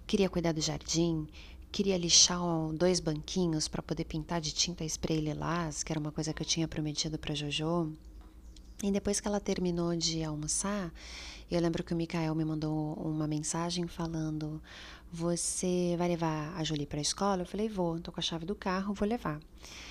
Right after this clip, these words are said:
E aí eu terminei de responder essa mensagem e passei a lixar esses bancos, arrumar o jardim no deck, tirar umas plantas que morreram, cortar umas coisas que estavam secas. Realmente eu dei um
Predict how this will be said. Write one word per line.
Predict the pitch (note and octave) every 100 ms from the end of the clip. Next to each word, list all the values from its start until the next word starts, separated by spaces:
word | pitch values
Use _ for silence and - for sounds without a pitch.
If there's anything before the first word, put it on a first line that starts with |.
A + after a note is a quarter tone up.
| - - -
E | A#3
aí | A#3 A3+
eu |
terminei | A#3 A#3 G3+ F3
de | E3+
responder | E3 - D#3+
essa | E3 -
mensagem | G#3+ A#3+ - F3+ F#3 G#3 C4 - - - - - - - - - -
e | G3 G3 G#3 A#3+ - - - - - - - - - - -
passei | G3+ - G3+
a | G3+
lixar | G#3+ - - F#3+ G3+ - - -
esses | F#3 F#3 F3
bancos, | E3 E3+ E3+ D#3+
arrumar | D#3+ D#3+ D#3 D#3 D#3+ D3+ D3+ - - - -
o | E3
jardim | D#3+ D#3 C#3+ D#3+ E3
no | D#3
deck, | D3 D3+ E3 D#3+ D3 -
tirar | E3 - E3+
umas | E3 -
plantas | - E3+ D#3+ D3+
que | E3
morreram, | D3 C#3 D#3 F3+ E3+ D#3 D3 D3+
cortar | - E3 -
umas | F3+ D#3+
coisas | - D#3+ D#3
que | -
estavam | D#3 D#3+ D#3
secas. | - E3+ E3+ E3+
Realmente | F#3 G#3+ F#3+ -
eu |
dei | F3+
um | G3+